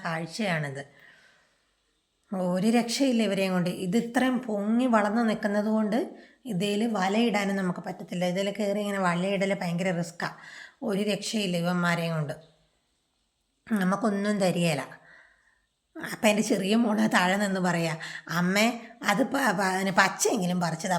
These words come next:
പഴുത്തതോ എനിക്ക് തിന്നാൻ കിട്ടൂല, കിളിയെല്ലാം തിന്നുമോ, പച്ചയെങ്കിലും തല്ലി പറിച്ചതാ, ഞാനൊരു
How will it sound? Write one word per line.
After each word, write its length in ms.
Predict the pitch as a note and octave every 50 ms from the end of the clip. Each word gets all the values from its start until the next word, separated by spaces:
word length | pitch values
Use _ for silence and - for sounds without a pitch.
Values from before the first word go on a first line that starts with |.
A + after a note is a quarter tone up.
| D3+ -
പഴുത്തതോ 440 | F3+ G3+ A#3 A3+ A4+ G4+ G#4+ - - G4
എനിക്ക് 200 | E4+ C#4+ - A#3 F#3+
തിന്നാൻ 280 | G#3+ G3+ F#3+ F#3+ G3 G3 F#3+
കിട്ടൂല, 280 | F#3 - G3 F#3 F#3+ F#3+ D#3+
കിളിയെല്ലാം 480 | F#3 F#3+ F#3+ G3+ G3+ G3 F#3 F#3 F#3+ G3 F#3+
തിന്നുമോ, 340 | F#3+ F3 F3+ F#3 F#3 F#3 F#3 F#3 F#3 F#3
പച്ചയെങ്കിലും 580 | F3+ F#3 - - F#4+ F#4 D#4 C#4 C4 A3 A3 G3+
തല്ലി 200 | G3+ F#3 F3+ F#3 F3 -
പറിച്ചതാ, 360 | G3 F3+ F3 - A3+ F#3+ G3 F#3 F3
ഞാനൊരു 340 | F#3 F#3+ G3+ G#3+ G#3+ G3+